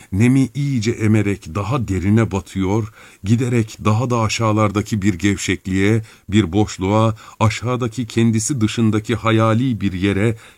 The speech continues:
geniş, sonsuz bir geceye dalıyordu. Ve bir anda bu kavurucu azap içindeki kalbin olduğu yerde korkunç bir sessizlik olmuştu. Oradaki bir şey açılmıştı, boş, endişe verici ve soğuk.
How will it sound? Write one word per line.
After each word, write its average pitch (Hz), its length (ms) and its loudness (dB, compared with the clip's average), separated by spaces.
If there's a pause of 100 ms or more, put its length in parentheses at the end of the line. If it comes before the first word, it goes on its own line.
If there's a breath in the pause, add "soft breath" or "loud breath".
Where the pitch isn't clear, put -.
(140)
geniş, 117 400 2
sonsuz 127 840 -2
bir 107 160 2
geceye 92 500 0
dalıyordu. 65 680 -10 (680)
Ve 90 220 -2
bir 95 120 4
anda 87 380 -2
bu 101 140 -4
kavurucu 87 560 -4
azap 85 400 -2
içindeki 85 640 -4
kalbin 87 480 -2
olduğu 82 500 -2
yerde 80 460 -4
korkunç 104 760 -4
bir 87 140 -4
sessizlik 71 800 -8
olmuştu. 60 640 -14 (800)
Oradaki 123 480 0
bir 120 120 2
şey 120 240 2
açılmıştı, 107 720 0
boş, - 420 -6 (100)
endişe 90 460 0
verici 76 460 -4
ve 78 100 -4
soğuk. 73 420 -6